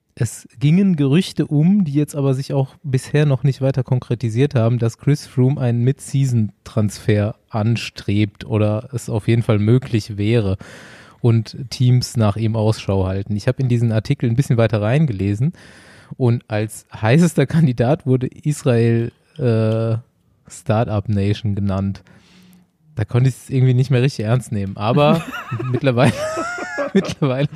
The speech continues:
also ich konnte sowieso nicht ernst nehmen, wobei ich auch die ganze Zeit denke so,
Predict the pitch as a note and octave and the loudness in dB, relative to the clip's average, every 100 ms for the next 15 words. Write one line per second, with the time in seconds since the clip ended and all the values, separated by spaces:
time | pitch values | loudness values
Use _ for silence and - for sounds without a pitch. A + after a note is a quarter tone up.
0 | F#3+ A3+ C#3+ - D#3+ D3+ C3 D3+ E3+ C3 | -6 -6 -4 -4 -4 -2 0 2 2 0
1 | A#2+ - A#2 A2 A2 C#3 E3 C3+ C3+ C3+ | -4 -2 -4 -2 -2 0 0 0 -2 0
2 | B2+ D3+ C3 A#2 B2 C#3+ B2+ | 0 0 0 0 0 0 -2